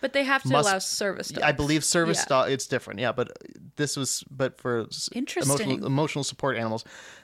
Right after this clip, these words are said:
Speaker 2: Um, but I included this for another reason. There's a <laughs> owner response.
Speaker 1: <gasps>
Speaker 2: Okay. <laughs> So here's the owner.
Speaker 1: Oh, boy.
Speaker 2: Ma-,
Speaker 1: Okay.
Speaker 2: the manager, general manager at Quality Inn,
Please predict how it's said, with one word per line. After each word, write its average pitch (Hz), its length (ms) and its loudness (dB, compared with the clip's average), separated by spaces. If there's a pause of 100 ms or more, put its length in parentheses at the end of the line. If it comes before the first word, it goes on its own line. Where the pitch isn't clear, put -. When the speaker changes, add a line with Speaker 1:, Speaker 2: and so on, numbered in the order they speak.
(120)
Speaker 2:
Um, 131 480 4 (680)
but 139 140 2
I 143 60 8
included 160 400 2
this 165 120 2
for 143 120 0
another 127 220 2
reason. 110 400 -4
There's 123 180 0
a 123 180 2 (240)
<laughs> - 240 -4
owner 147 240 2
response. 131 640 -2
Speaker 1:
<gasps> 415 60 -2 (640)
Speaker 2:
Okay. 120 260 -2 (180)
<laughs> - 180 -2
So 147 180 2
here's 185 260 4
the 170 160 -2
owner. 254 320 6
Speaker 1:
Oh, 302 40 4
boy. 226 560 6
Speaker 2:
Ma-, - 60 4
Speaker 1:
Okay. 156 180 4
Speaker 2:
the 156 80 6
manager, 156 640 6
general 180 300 4
manager 147 400 4
at 123 80 2
Quality 139 420 4
Inn, 123 320 2